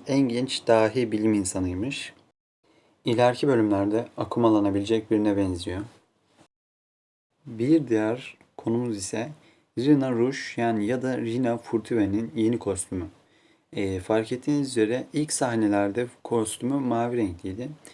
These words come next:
Son sahnelerde ise pembe, mor, karışık bir renk oldu. Yani bu da demek oluyor ki kostümünü istediği gibi değiştirebiliyor ya da hislerine göre değişiyor olabilir.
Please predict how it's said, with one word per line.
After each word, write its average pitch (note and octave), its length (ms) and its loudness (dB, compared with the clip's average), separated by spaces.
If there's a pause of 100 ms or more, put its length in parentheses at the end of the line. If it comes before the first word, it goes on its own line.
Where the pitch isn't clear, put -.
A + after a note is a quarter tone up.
(360)
Son C3+ 420 0
sahnelerde G#2+ 680 0
ise B2+ 400 -4 (140)
pembe, A2 520 0 (560)
mor, A2 640 0
karışık A#2+ 500 -4
bir A2 100 2
renk G#2 280 -2
oldu. G2 360 -4 (560)
Yani A#2 220 2
bu B2+ 80 -4
da D3 120 2
demek C#3+ 260 0
oluyor C3+ 260 0
ki C3+ 340 -8 (120)
kostümünü A#2+ 460 -2
istediği B2+ 420 -4
gibi A2+ 200 -2
değiştirebiliyor G#2 680 -2 (120)
ya C3 140 -2
da C#3 40 -2
hislerine A#2+ 500 -4
göre A2+ 260 0
değişiyor G#2 400 -2
olabilir. G2 500 -6